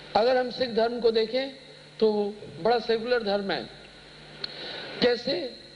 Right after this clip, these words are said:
पांच अलग-अलग जातियों के लोगों को लेकर उन्होंने एक मानव धर्म का सृजन किया।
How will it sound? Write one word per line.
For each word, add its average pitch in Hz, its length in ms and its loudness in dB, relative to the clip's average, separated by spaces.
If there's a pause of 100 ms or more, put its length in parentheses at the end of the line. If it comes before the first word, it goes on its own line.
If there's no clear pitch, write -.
(100)
पांच 262 340 0
अलग-अलग 240 580 2
जातियों 214 380 0
के 214 80 2
लोगों 214 300 0
को 214 120 2
लेकर 196 400 2 (460)
उन्होंने 190 400 4 (760)
एक 196 180 2
मानव 196 320 2
धर्म 180 240 2
का 165 120 2
सृजन 147 380 0
किया। 139 280 2